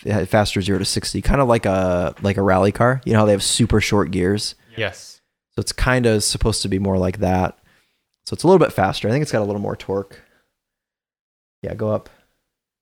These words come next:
Speaker 1: go up just real quick to the, there you go. Two hundred ninety-five foot, uh, foot-pounds of torque. So it has a little bit, a little bit more torque. Yeah, there you go. Shorter differential gears, closer gear ratio,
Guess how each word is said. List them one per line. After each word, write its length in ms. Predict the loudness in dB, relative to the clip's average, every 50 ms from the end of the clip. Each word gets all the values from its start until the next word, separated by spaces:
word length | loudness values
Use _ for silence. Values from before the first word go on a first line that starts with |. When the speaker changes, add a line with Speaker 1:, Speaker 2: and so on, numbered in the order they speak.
| _ _ _ _ -10
Speaker 1:
go 60 | -8 -8
up 200 | -8 -10 _ _
just 260 | -20 -18 -18 -14 -14
real 80 | -14
quick 280 | -14 -12 -12 -14 -14 _
to 120 | -18 -16
the, 340 | -14 -12 -12 -10 -10 -12 -14 -16 _ _ _ -12
there 160 | -10 -8 -8
you 40 | -8
go. 180 | -8 -10 -10 -10 _ _ _ _ _ _ _ _ _ _ _ _
Two 60 | 0 2
hundred 120 | 2 4
ninety-five 420 | 4 4 4 2 2 2 0 0 0
foot, 140 | -2 -2 0
uh, 160 | 0 -2 -2
foot-pounds 320 | -2 -4 -4 -4 -4 -6 -6
of 80 | -6
torque. 220 | -4 -4 -4 -4 -2
So 100 | -2 0
it 80 | 2
has 160 | 2 0 0
a 60 | 0 -2
little 340 | -2 0 2 4 4 4
bit, 260 | 4 4 4 2 2 0 -4 -14 _ _ _ -6
a 40 | 0
little 160 | 2 2 2
bit 100 | 2 0
more 160 | -2 -2 -4
torque. 380 | -4 -4 -4 -4 -4 -6 -8 _ _ _ _ -2 0
Yeah, 80 | 4
there 100 | 4 4
you 60 | 4
go. 100 | 4 2
Shorter 340 | 0 0 2 4 4 4 4
differential 540 | 4 2 0 2 2 0 0 2 2 0 -2
gears, 540 | 0 0 0 2 2 2 2 2 0 -2 -6
closer 800 | -6 0 0 0 0 2 0 0 0 2 2 0 0 -2 -4 -8 -10
gear 200 | -4 -2 0 0 2
ratio, 720 | 2 0 0 0 -2 -2 0 0 2 2 2 0 -2